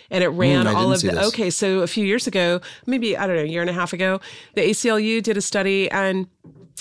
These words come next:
Speaker 1: with some researchers, and they found, they ran the Congressional Black Caucus,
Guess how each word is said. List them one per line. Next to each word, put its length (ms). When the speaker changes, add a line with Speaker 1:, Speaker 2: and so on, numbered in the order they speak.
Speaker 1:
with 160
some 180
researchers, 540
and 100
they 100
found, 400
they 100
ran 260
the 180
Congressional 480
Black 200
Caucus, 720